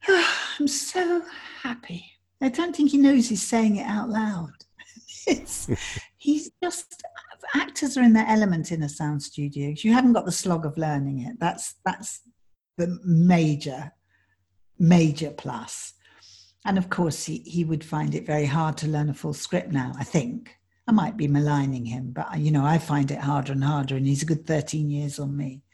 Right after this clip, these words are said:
Speaker 1: So I think it's the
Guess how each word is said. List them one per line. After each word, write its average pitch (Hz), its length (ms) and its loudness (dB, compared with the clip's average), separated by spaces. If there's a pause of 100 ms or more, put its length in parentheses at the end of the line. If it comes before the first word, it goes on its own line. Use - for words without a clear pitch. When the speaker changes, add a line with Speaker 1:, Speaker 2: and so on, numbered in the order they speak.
(680)
Speaker 1:
So 180 480 6 (580)
I 170 320 2
think 160 440 0
it's - 240 -8
the 160 260 -4